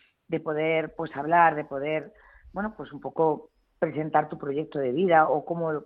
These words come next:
te podemos ayudar es muy importante. Con lo cual yo invito a, a que vengan a la Semana del Empleo, a que estamos a disposición de los vecinos, que son nuestros jefes, y, por supuesto, bueno, pues que vengan a la semana porque lo hemos hecho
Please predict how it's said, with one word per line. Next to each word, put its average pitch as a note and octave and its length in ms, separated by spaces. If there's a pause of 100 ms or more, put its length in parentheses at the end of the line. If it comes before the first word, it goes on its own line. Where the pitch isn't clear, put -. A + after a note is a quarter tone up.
(120)
te D3+ 120
podemos D3+ 320
ayudar D3 420 (340)
es D#3+ 180
muy D#3 120
importante. A#2+ 520
Con C3+ 140
lo D3 120
cual E3+ 180
yo F3 60
invito E3+ 340
a, C#3+ 260
a - 120
que C#3 100
vengan F3 300
a D#3 60
la D#3 100
Semana C#3+ 380
del B2+ 100
Empleo, C#3 360 (460)
a D#3+ 100
que - 100
estamos D#3+ 360
a F3 40
disposición E3 760 (480)
de D#3+ 140
los D3 180
vecinos, D3+ 440
que - 100
son C#3 260
nuestros C3+ 380
jefes, F#3 360 (500)
y, F3+ 260
por E3 180
supuesto, D3 760
bueno, A#2+ 180 (200)
pues B2 300 (120)
que C3+ 120
vengan C#3 280
a C#3 60
la C#3 100
semana C#3+ 260
porque D3+ 220
lo D3 60
hemos D3 140
hecho D#3 380